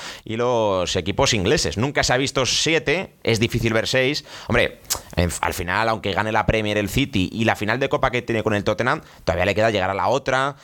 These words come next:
ganar la Champions, luego ganar las Supercopas, o sea que, eh, hablar de sextete, de septete es muy difícil, pero Guardiola lo podría conseguir. Eh, hablamos, como digo, en clave alemana en Bundesliga, porque en la jornada de viernes nos dejó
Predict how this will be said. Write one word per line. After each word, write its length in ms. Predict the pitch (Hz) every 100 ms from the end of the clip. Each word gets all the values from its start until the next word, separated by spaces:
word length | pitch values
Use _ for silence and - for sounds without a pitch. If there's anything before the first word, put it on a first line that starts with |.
| -
ganar 280 | 101 92 92
la 120 | 90
Champions, 500 | 127 135 120 131 131
luego 200 | 101 95
ganar 180 | 92 90
las 100 | 85
Supercopas, 680 | 95 85 - 135 123 131
o 20 | 98
sea 140 | 85
que, 160 | 76 71 - - - - -
eh, 100 | -
hablar 260 | - 73 92
de 80 | 107
sextete, 400 | 107 - 117 123
de 320 | 120 110 110
septete 440 | 113 - 120 143
es 80 | 135
muy 120 | 117
difícil, 300 | 117 113 147
pero 220 | 143 127 -
Guardiola 480 | 127 127 180 214 110
lo 140 | 127
podría 280 | 113 107 90
conseguir. 520 | 85 - 76 76 73
Eh, 240 | 82 82 _
hablamos, 340 | 135 190 220
como 160 | 208 196
digo, 340 | 202 208 208 - - - -
en 220 | 123 127
clave 320 | 156 165 170
alemana 540 | 151 147 156 160 165
en 120 | 156 156
Bundesliga, 500 | 185 151 123 160 175
porque 200 | 160 135
en 20 |
la 80 | 120
jornada 360 | 120 131 156
de 80 | 139
viernes 280 | 127 139 180
nos 160 | 151
dejó 400 | 113 104 120 175